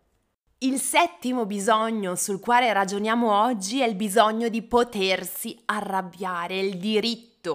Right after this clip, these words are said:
quasi, di potersi arrabbiare e di vivere le nostre emozioni in maniera sana, consapevole, legittima. Spesso la frase che diciamo più ai nostri figli è:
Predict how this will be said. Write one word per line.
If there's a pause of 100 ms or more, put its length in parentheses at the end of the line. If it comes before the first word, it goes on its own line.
(480)
quasi,
di
potersi
arrabbiare (240)
e
di
vivere
le
nostre
emozioni (180)
in
maniera
sana,
consapevole,
legittima. (880)
Spesso
la
frase
che
diciamo
più
ai
nostri
figli
è: